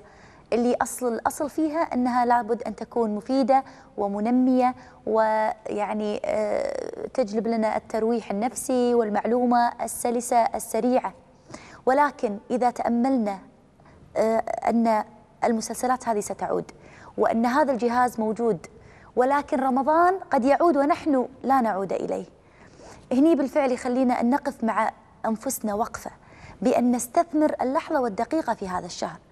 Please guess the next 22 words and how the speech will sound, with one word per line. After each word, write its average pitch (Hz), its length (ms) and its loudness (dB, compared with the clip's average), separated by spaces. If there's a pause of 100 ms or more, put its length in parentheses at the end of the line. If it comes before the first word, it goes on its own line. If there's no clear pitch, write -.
(440)
أكيد 339 280 2
في - 200 0
أفكار 269 560 2 (340)
تخلينا 269 420 4
إحنا - 340 -2
نحقق 294 540 -2 (320)
الأمران، 269 540 4 (480)
الأمر 320 360 4
إن 269 120 2
إحنا 277 360 -2
نستثمر 254 500 0
وقتنا، 339 420 2
وبنفس 269 420 -2
الوقت 277 340 2 (400)
نقدر 247 440 4
إن 208 140 -4
إحنا - 260 -6
نشوف 208 300 -6
هذه 285 180 2
المسلسلات 254 640 0
إذا 220 140 -2
كا-، 226 280 -2